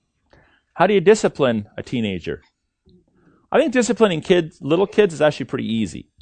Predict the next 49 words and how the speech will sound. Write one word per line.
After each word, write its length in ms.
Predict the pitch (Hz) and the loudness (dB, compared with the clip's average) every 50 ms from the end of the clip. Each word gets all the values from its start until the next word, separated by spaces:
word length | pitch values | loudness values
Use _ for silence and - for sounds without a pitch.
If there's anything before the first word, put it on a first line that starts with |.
| _ _ _ _ _ _ _ _ _ _ _ _ _ _ - | _ _ _ _ _ _ _ _ _ _ _ _ _ _ -8
But 100 | 143 - | -4 -2
disciplining 560 | 226 262 262 - 285 - - 262 247 240 196 | -2 -2 -2 -2 -6 -4 -2 0 0 0 -2
teenagers 600 | - - - 220 226 220 208 180 165 143 151 139 | -4 -4 -4 -2 0 0 0 -2 -2 -4 -6 -8
becomes 420 | 135 151 135 - - 160 143 139 147 | -6 -8 -6 -2 0 0 0 0 -2
a 60 | 147 | -2
little 240 | 143 160 196 208 196 | 0 2 0 2 2
more 200 | 180 185 180 170 | 2 4 2 2
complex. 1000 | - - - 139 - - - - - 131 - - _ - - - - - - _ _ _ _ _ _ _ _ _ _ _ _ | 2 -2 -10 -10 -12 -10 -6 0 0 0 0 -2 _ -12 -10 -10 -10 -10 -12 _ _ _ _ _ _ _ _ _ _ _ _
So 140 | - - 165 | -8 -4 0
we'll 120 | 170 190 196 | 0 0 0
talk 320 | - - 180 156 175 - | 0 0 0 0 2 2
a 60 | 180 | 0
little 180 | 151 139 135 123 | 2 2 2 2
bit 120 | 113 110 | 0 -2
about 280 | 107 95 104 92 80 92 | 0 2 2 2 2 2
that. 340 | 98 92 85 95 127 - _ _ _ _ _ _ _ _ _ _ _ _ _ _ _ _ _ | 0 2 2 2 0 -4 _ _ _ _ _ _ _ _ _ _ _ _ _ _ _ _ _
What 200 | - 135 170 196 | -2 2 4 4
is 100 | 202 156 | 4 4
the 80 | 156 180 | 2 2
role 260 | 160 175 180 185 185 | 4 4 6 6 4
of 80 | 170 143 | 4 2
the 60 | 143 | -2
church? 720 | - - - 147 151 185 220 - - - - - - - _ _ _ _ _ _ _ | -8 -4 -2 0 2 2 2 0 -4 -12 -12 -12 -14 -16 _ _ _ _ _ _ _
So, 160 | _ - - | _ -6 -4
you 120 | 160 156 160 | -2 0 0
know 100 | 160 156 | 0 0
the 80 | 156 | 2
old 260 | 156 160 160 147 139 - _ _ _ _ _ _ | 4 4 4 2 0 -6 _ _ _ _ _ _
proverb, 400 | - - 156 156 160 156 165 143 | -2 2 4 4 4 4 2 -2
"It 80 | 123 - | -4 -4
takes 220 | 160 156 143 - | -4 -6 -4 -4
a 60 | - 123 | -4 0
village 540 | 143 156 170 185 202 190 165 - - - - _ _ _ _ - | 4 4 4 6 4 4 2 -2 -14 -16 -20 _ _ _ _ -6
to 100 | - 123 | -2 0
raise 180 | 143 151 135 | 0 0 -2
a 60 | 135 | -4
child." 440 | 117 - - 147 143 151 170 175 175 - _ _ _ _ _ _ | -6 -2 2 4 4 6 4 4 0 -4 _ _ _ _ _ _
What's 320 | - - 160 233 262 - - | -4 2 2 2 2 2 -2
the 140 | - 247 220 | -2 -2 2
role 280 | 202 208 196 196 196 | 4 4 4 6 4
of 80 | 185 156 | 4 2
the 80 | 156 | -2
church? 540 | 147 - - 202 180 156 - - - - - - | -6 -4 -2 0 2 2 2 -2 -6 -16 -10 -6
And 260 | 147 147 151 - - 175 | -4 -4 -4 -4 -2 0
am 180 | 196 226 240 | 0 2 2
I 140 | 233 202 175 | 0 0 -2
taking 400 | 175 - 190 175 - - 160 147 | -2 -2 -4 -4 -4 -4 -8 -10
full 280 | 139 - - 165 156 143 | -8 -6 -4 -2 -2 -2
advantage 1080 | 127 104 98 95 113 120 127 147 170 180 - - 131 82 80 - - - - - - | -2 -4 -6 -6 -2 -2 0 0 -2 -4 -4 -4 -4 -6 -6 -8 -12 -14 -16 -18 -20